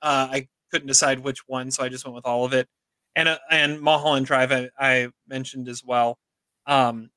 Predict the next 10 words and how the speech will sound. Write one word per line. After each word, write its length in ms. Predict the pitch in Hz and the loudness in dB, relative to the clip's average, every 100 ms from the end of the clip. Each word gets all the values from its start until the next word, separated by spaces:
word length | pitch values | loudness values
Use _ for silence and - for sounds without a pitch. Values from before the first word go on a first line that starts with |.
| _ | _
the 100 | 147 | -2
nineties, 540 | 147 156 180 180 175 - | 2 4 4 4 2 2
I 180 | 143 | 2
also 220 | 147 151 147 | 4 4 2
had 120 | 135 | 0
Truman 360 | - 151 147 | -2 -4 -4
Show. 640 | 139 160 147 143 143 143 - | -2 2 4 4 4 2 0
Uh, 360 | 131 127 123 120 131 | -2 2 2 0 -2
I 140 | 135 | -2
had, 640 | 131 135 131 127 123 127 | -2 0 0 2 0 -2